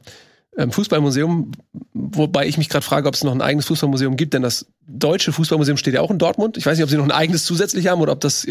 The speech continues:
quasi gemerged wurde. Dann wird dieses Tor von Julian Brandt sicherlich irgendwo über einen Videobildschirm flimmern.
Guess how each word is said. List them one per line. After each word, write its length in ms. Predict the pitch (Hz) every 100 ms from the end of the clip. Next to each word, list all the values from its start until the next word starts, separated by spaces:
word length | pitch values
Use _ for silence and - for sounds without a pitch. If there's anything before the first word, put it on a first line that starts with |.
| -
quasi 240 | 147 139
gemerged 580 | 120 139 135 139 - -
wurde. 220 | 156 165 - - -
Dann 120 | -
wird 180 | 143 202
dieses 200 | 190 165
Tor 200 | - 180
von 120 | 156 147
Julian 260 | 147 151
Brandt 200 | 143 139
sicherlich 300 | 135 160 135
irgendwo 300 | 143 156 147
über 120 | -
einen 120 | 139 135
Videobildschirm 580 | 160 151 139 131 135
flimmern. 420 | 117 - 156 175